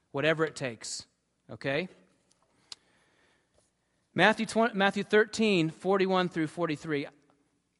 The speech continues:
uh, verse forty-one, "The Son of Man will send out his angels. They will weed out of his kingdom everything that causes sin and all who do evil." Again, don't be a part of that category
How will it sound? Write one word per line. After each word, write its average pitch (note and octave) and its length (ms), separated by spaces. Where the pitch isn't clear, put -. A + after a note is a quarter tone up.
uh, D3+ 200
verse D3 180
forty-one, D#3 420
"The C#3 60
Son G#3 260
of A3+ 80
Man G#3 240
will E3+ 100
send F#3+ 280
out F3+ 100
his D#3 160
angels. A3 540
They D#3+ 140
will D3+ 180
weed A3 260
out G#3+ 220
of A#3 80
his G#3+ 180
kingdom G#3+ 320
everything G3+ 500
that D#3 140
causes F3+ 380
sin F#3 240
and D#3 100
all F3 160
who D#3 120
do D3 140
evil." C#3+ 240
Again, D3+ 520
don't C4 240
be C4 100
a C4 60
part A#3 220
of G#3+ 80
that A3 160
category F3 640